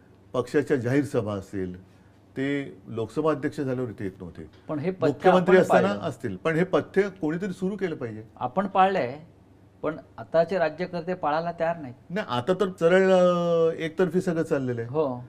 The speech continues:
Speaker 1: अजूनही डिस्क्वालिफिकेशनचे जे विषय आहेत ते कशा पद्धतीने हाताळले जातात बघा. म्हणजे ते शेड्यूल टेन वगैरे जे आहे त्याचं कसं वातात लावलेली आहे.
Speaker 2: उद्धव साहेब, या सगळ्या, हा जो तुम्ही विचार मांडतात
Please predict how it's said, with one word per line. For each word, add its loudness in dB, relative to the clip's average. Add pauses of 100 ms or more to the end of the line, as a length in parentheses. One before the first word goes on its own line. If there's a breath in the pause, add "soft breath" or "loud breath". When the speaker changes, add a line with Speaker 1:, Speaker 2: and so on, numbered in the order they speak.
(140)
Speaker 1:
अजूनही 0
डिस्क्वालिफिकेशनचे 0
जे 2
विषय -2
आहेत -2 (380 soft breath)
ते -4
कशा 0
पद्धतीने -4
हाताळले -2
जातात -2
बघा. -6 (140)
म्हणजे -4
ते -2
शेड्यूल 2
टेन 0
वगैरे 2
जे 0
आहे 0 (440 loud breath)
त्याचं -2
कसं 2 (840)
वातात -2
लावलेली 0
आहे. -8 (460 soft breath)
Speaker 2:
उद्धव -4
साहेब, -4
या 0
सगळ्या, -2 (380)
हा -6
जो -4
तुम्ही -8
विचार -2
मांडतात -2